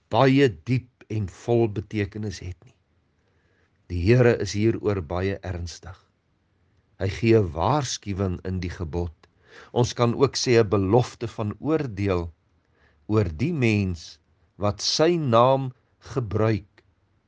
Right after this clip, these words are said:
asof sy naam leeg is. Dit is regtig belangrik om te besef dat die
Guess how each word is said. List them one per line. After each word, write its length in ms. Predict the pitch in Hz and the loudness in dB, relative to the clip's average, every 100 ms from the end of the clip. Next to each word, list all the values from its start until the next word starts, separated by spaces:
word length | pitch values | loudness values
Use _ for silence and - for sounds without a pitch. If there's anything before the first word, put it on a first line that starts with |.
| _ _ _ - | _ _ _ -4
asof 300 | 120 117 - | -2 -2 -4
sy 200 | - 104 | -2 -2
naam 480 | 92 90 95 95 92 _ _ | 0 0 0 -2 -6 _ _
leeg 460 | 90 90 87 80 78 - - | -8 -6 -4 -4 -8 -14 -20
is. 300 | - - _ _ _ _ _ _ _ _ _ _ _ _ _ _ _ _ _ | -20 -20 _ _ _ _ _ _ _ _ _ _ _ _ _ _ _ _ _
Dit 160 | 110 110 | -4 -2
is 140 | 101 | -2
regtig 560 | 82 107 131 - 143 - | 2 2 2 -2 -8 -4
belangrik 600 | 104 92 113 135 123 - | 0 4 4 4 2 -2
om 100 | 98 | -10
te 120 | 95 | -8
besef 600 | 92 92 - 160 - _ _ _ _ _ _ _ _ _ _ - | -8 -6 -6 -6 -8 _ _ _ _ _ _ _ _ _ _ 0
dat 220 | 113 107 | 2 2
die 160 | 110 | 0